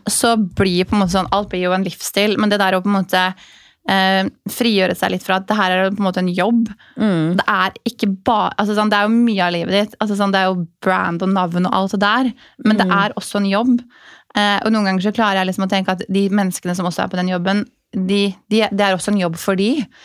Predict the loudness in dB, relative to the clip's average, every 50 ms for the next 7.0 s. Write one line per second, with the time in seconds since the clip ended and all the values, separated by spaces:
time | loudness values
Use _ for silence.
0 | -18 -10 -4 -2 0 2 4 4 2 2 0 0 0 2 2 2 2 2 0 0
1 | 0 -2 -4 -2 -2 0 0 0 0 0 0 0 2 2 2 2 0 -2 _ _
2 | -4 -2 0 2 2 0 0 -2 -2 0 0 2 2 2 2 2 2 2 0 0
3 | -2 0 0 -2 -2 0 0 2 2 2 0 -2 -6 -10 -4 -2 0 0 0 -2
4 | -4 -4 -4 -2 -2 0 0 0 0 0 0 0 -2 -2 -2 -2 -4 -4 -4 -4
5 | -4 -4 -2 0 0 0 0 -2 -4 -8 -16 -10 -6 -2 -2 0 0 0 0 0
6 | 0 0 0 -2 -2 -6 _ -4 -2 0 2 2 0 0 -2 -8 -12 -18 -18 -18